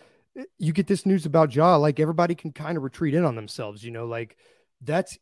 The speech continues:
easy. You lose your leader and, you know, sometimes people aren't, they don't want to lead, you know,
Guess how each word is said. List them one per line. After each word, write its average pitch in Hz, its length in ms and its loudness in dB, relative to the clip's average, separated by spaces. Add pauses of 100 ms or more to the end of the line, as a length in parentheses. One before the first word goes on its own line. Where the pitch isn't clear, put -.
easy. 143 340 -6
You 123 240 -8
lose 170 220 -4
your 147 100 -6
leader 139 320 -4
and, 113 180 -10
you 113 100 -10
know, 117 180 -8 (840)
sometimes 151 560 -4
people 151 260 -8
aren't, 151 320 -8
they 143 80 0
don't 165 180 0
want 165 200 0
to 123 40 -4
lead, 107 280 -10
you 110 80 -14
know, 113 240 -6